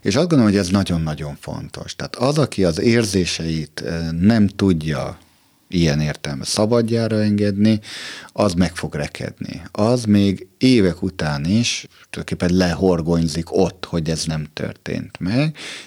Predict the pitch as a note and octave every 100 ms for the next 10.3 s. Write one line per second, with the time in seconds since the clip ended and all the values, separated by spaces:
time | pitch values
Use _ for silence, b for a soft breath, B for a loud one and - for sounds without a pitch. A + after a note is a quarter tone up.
0 | B F2+ - G2+ F#2 F2+ - E2 E2+ E2+
1 | E2+ D#2 F2 - E2 D2+ D2+ - D#2+ G#2+
2 | A2 A#2 B2 C#3+ C#3 B B B B B
3 | G#2 F#3 A#3+ - G2 - E2+ D2 C#2 C#2
4 | C2+ D#2+ D#2+ D#3+ D3+ A2 F2 F2 E2+ D#2+
5 | D#2 - A2+ F#2+ E2+ - F2 D#2+ - D#2
6 | D2 - C#2+ - - C#2 F2+ B2 B2+ A#2+
7 | A2+ F#2+ E2 D#2+ - - A2 A2 F#2+ E2+
8 | E2 D2+ E2+ E2+ D2+ D2 C#2+ - - D2+
9 | D#2+ G2+ A#2 C3+ - - F2 - - -
10 | D2 D2